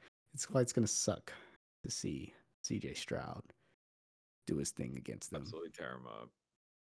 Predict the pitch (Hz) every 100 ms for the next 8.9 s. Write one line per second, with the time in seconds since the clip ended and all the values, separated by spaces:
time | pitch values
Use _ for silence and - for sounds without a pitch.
0 | _ _ _ _ _ _ _ _ - 104
1 | 98 107 - 107 104 104 104 110 - -
2 | _ _ _ _ - 156 139 120 110 101
3 | 95 87 87 - - 64 62 67 - -
4 | - - - _ _ _ _ _ _ _
5 | _ - 135 - - 110 - 110 104 104
6 | 98 98 90 123 127 58 - - - -
7 | _ _ _ _ - 110 107 101 101 120
8 | 123 90 87 - - 110 117 - -